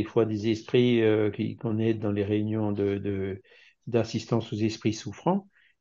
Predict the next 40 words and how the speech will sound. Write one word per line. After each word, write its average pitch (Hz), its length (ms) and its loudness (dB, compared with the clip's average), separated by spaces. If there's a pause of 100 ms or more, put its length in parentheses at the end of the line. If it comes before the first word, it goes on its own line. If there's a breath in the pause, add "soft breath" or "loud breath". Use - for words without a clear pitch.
des 110 200 0
esprits 170 460 4
qui, 95 720 -2
qui, 104 460 -6
qui 107 240 -2
étaient 135 260 2
encore 113 340 4
en 98 120 0
train 127 260 0
de, 110 160 2
de, 98 240 -2
de, 98 320 -6 (540 soft breath)
euh, - 240 -8
comment 95 240 -4
dire, 117 340 0
euh, 101 160 -4
d'un, 101 340 -6 (600 soft breath)
qui, - 180 -12
qui - 160 4
avaient 113 200 6
subi, 131 760 4
euh, 107 380 6
l'Inquisition, 110 760 2
hein, 135 100 2
qui 113 140 -8
c'est 101 160 -10
toutes - 240 -6
les 110 120 -2
tortures 160 640 2
et 104 120 0
qui 113 160 -8
persécutaient 131 920 2
encore, 127 520 0
euh, 104 320 -2
ben, 104 180 -6
ceux 113 240 -2
qui, 101 400 -6
les 101 240 -2
inquisiteurs, 107 640 -4
quoi. 104 220 -6